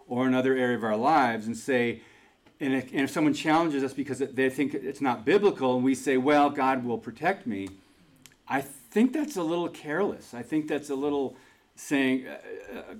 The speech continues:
we're telling God what to do then, right? We're kind of putting it out there. "Okay, God, I know you have this, but I'm gonna do this anyway, 'cause you'll help me if I make a mistake." So I don't really like that, the, the approach where that person is coming from.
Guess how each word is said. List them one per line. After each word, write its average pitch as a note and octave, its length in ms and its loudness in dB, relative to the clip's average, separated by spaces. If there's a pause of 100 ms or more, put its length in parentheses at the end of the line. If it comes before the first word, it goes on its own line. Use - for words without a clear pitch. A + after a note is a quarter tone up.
(720)
we're D3+ 240 0
telling D3 320 0
God C3+ 220 2
what C3 140 -2
to A#2 60 -12
do F#3 220 2
then, G2 260 -8
right? D#3 320 -4 (500)
We're C3+ 100 -2
kind D#3 180 -2
of - 60 -10
putting E3 220 -4
it B2+ 80 0
out D3 220 2
there. A2 140 -6
"Okay, D3+ 260 0
God, C3 240 4
I C3+ 80 2
know D#3 100 2
you D#3+ 180 2
have C3+ 280 2
this, B2 140 -4
but C3+ 140 -2
I'm C3+ 100 2
gonna C3+ 100 2
do B2 120 0
this A2+ 200 -4
anyway, C3 480 -2 (320)
'cause A2+ 180 -8
you'll B2 280 0
help B2 260 -4
me A#2+ 140 -4
if A2+ 120 -10
I G#2+ 200 -6 (100)
make A#2 160 -6
a A2+ 40 -8
mistake." B2 440 -6 (320)
So - 180 -6
I C#3+ 60 2
don't G3+ 200 -2 (180)
really E3+ 200 -2
like D#3+ 320 -4
that, C#3 260 -2
the, B2+ 100 -2
the C3+ 180 4
approach E3+ 480 2 (140)
where C3 160 -2
that B2+ 160 0
person C3+ 260 -4
is A2 80 -16
coming C3+ 320 -4
from. - 260 -16